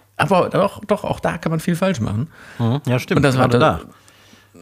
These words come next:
Speaker 1: das war schon einfach ein extrem leckeres Essen. Natürlich war das jetzt <laughs> fünf Euro teurer als, äh,
Speaker 2: Ja. Mhm.
Speaker 1: drei Straßen weiter, aber ich,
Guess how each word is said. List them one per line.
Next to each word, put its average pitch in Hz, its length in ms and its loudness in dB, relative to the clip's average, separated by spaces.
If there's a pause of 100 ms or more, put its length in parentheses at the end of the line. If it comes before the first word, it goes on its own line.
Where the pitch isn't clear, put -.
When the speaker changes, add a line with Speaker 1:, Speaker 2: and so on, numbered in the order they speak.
(100)
Speaker 1:
das 127 200 -2
war 147 140 4
schon 185 380 0 (160)
einfach 147 240 0
ein 147 80 0
extrem 123 680 0
leckeres 160 380 0
Essen. 156 220 0
Natürlich 113 380 2
war 113 100 4
das 110 180 0
jetzt - 260 -8
<laughs> - 80 -20
fünf - 540 -2
Euro 123 180 4
teurer 117 460 2
als, - 300 -6
äh, - 140 -2
Speaker 2:
Ja. 107 300 2 (320)
Mhm. 98 220 0 (160)
Speaker 1:
drei 117 160 0
Straßen 110 340 -2
weiter, 151 400 0
aber 120 280 0 (100)
ich, - 240 -4